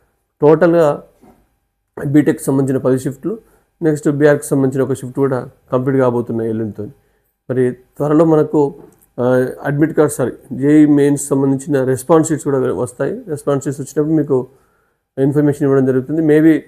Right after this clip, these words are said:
మనకు, ఆ, ఫిబ్రవరి సెకండ్ నుంచి ఫోర్త్ మధ్యన రెస్పాన్స్ షీట్స్ వచ్చే అవకాశం అయితే ఉంది.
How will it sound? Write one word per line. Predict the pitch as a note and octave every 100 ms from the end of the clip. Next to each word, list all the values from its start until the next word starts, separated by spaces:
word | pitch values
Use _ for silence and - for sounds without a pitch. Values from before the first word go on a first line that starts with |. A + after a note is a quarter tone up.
| _ _ _ C#3
మనకు, | C#3 C3+ C#3+ C#3 C3 C#3 - _ _ _ _ -
ఆ, | C3 B2+ B2
ఫిబ్రవరి | - C#3+ E3 E3+ E3 D3
సెకండ్ | D3 D3 -
నుంచి | D3
ఫోర్త్ | - D3+ D3+
మధ్యన | C#3+ D3
రెస్పాన్స్ | C#3+ C3 C#3+ C3
షీట్స్ | C3+ B2+
వచ్చే | A#2 B2+
అవకాశం | A#2+ B2+ C#3
అయితే | C#3 D#3
ఉంది. | A#2 B2